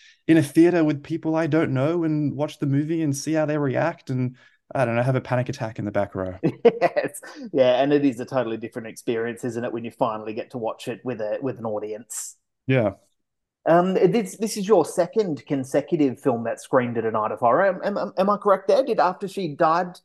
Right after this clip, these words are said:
Speaker 2: uh, screen at a Night of Horror?
Speaker 1: Yes, yeah, we, we've been very lucky to, to appear at the festival two years in a row. Uh, Bryn and Rob and the team there, uh, lovely, lovely people. I met them all last year at, at the After She Died premiere.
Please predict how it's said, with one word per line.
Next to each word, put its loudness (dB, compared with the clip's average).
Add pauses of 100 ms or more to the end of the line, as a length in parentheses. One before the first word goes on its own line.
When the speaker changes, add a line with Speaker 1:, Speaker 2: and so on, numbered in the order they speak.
(320)
Speaker 2:
uh, 4
screen -2
at -4
a -2
Night -2
of -8
Horror? 0 (240)
Speaker 1:
Yes, 2
yeah, 8
we, 6
we've 2
been 0
very 4
lucky 2
to, 0
to -6
appear -2
at -2
the -4
festival -6
two -6
years 0
in -2
a 0
row. 4
Uh, 2
Bryn -2
and -4
Rob 2
and -2
the -2
team -4
there, 0
uh, 0
lovely, 4
lovely 0
people. -6
I -4
met -6
them -4
all 0
last -2
year -4
at, -8
at -8
the -6
After -6
She -8
Died 2
premiere. 0